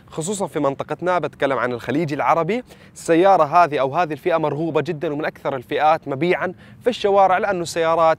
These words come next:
عائلية تشيل الرجال والعائلة بشكل عام. ولكن المازدا سي إكس ناين لها شيء مختلف. كل هذه السيارات اللي ذكرتهم بالنسبة للمنافسين، مجرد تشوفه في الشارع أنت عارف إنه الرجال هذا مطلع السيارة هذه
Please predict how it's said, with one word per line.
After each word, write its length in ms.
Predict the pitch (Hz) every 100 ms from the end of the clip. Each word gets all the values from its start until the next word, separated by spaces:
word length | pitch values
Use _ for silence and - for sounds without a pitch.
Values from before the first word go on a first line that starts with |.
| -
عائلية 640 | 175 190 165 180 185 220 233 - - - - -
تشيل 420 | - 180 175 165 - - - -
الرجال 560 | 165 156 117 156 151 -
والعائلة 400 | 139 131 139 120
بشكل 260 | - - 95
عام. 160 | 98 - _ _ - -
ولكن 400 | 226 285 277 214
المازدا 360 | 190 254 202
سي 300 | 190 240 240
إكس 240 | 202 - 196
ناين 320 | 202 202 185 -
لها 540 | 165 196 196 196 196 - _
شيء 380 | - - 190 202
مختلف. 500 | 127 165 175 - 98 - _ _ _ - - -
كل 100 | 392
هذه 160 | 311 233
السيارات 360 | - 226 240
اللي 120 | 208
ذكرتهم 580 | 175 170 202 - 190 220 - -
بالنسبة 300 | 151 165 151
للمنافسين، 680 | 165 165 151 151 - 202 226 _ _ _
مجرد 320 | 180 196 269 226
تشوفه 240 | 247 214
في 80 | 185
الشارع 400 | - 226 220 208
أنت 160 | 202
عارف 320 | 190 190 156 185
إنه 120 | 190
الرجال 320 | 175 170 185
هذا 160 | 185 165
مطلع 280 | 180 190
السيارة 520 | 156 - 190 185 180 202
هذه 180 | 269